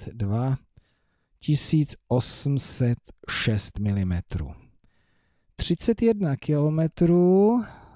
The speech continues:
čtyři sta metrů, takže kdyby to byly jenom ty kilometry na metry, tak to je třicet jedna tisíc metrů a těch čtyři sta kilomů, tak to je třicet jedna tisíc čtyři sta.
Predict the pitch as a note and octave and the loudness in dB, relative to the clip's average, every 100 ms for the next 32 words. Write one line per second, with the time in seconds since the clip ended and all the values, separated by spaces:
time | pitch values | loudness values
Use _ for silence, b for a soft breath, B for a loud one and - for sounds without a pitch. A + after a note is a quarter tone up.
0 | B - - D3+ C#3 - - - A2 G#2+ | B -18 -6 -2 -2 -4 -6 -2 -2 -2
1 | A#2 D3+ F3+ B B B - C3+ B2+ A2 | 0 2 2 B B B -6 0 0 0
2 | A#2 D3+ F3+ G#3+ F#3+ G3 D3+ D3+ E3+ A#2 | -2 0 0 0 2 2 2 2 0 0
3 | G2+ - A2+ - D3+ E3+ F#3 F3+ F#3 F3+ | -4 -6 -8 -2 0 2 2 0 0 2
4 | E3+ E3 F3+ F3 D#3+ E3+ D3+ - D#3 F3+ | 0 0 -2 -2 -2 -2 -2 -4 -4 -4
5 | F3 F3 E3+ A2+ - - G#2 - - C3+ | 0 0 0 -2 -4 -8 -6 -4 -2 0
6 | E3+ A#3+ - - b b b b b - | 2 0 -4 -16 b b b b b 0
7 | D#3+ D#3+ F#3 F#3 - C#3 D#3 - - D#3+ | 0 2 2 2 0 -4 -4 -4 -4 -2
8 | D#3+ - A#2+ - - C3+ - C3 D3 D#3+ | -2 -2 -6 -4 -4 -4 -2 -2 0 0
9 | E3+ D3+ C#3 C#3+ - C#3+ - - D3+ D3 | -2 -2 0 -2 0 -4 -6 -4 -2 -2
10 | B2+ C3 - C#3 - D3 C3+ G2+ - - | -4 -6 -6 -4 -2 -2 0 -2 -6 -6
11 | F2+ F2+ F#2+ C3+ | -4 -4 -6 -4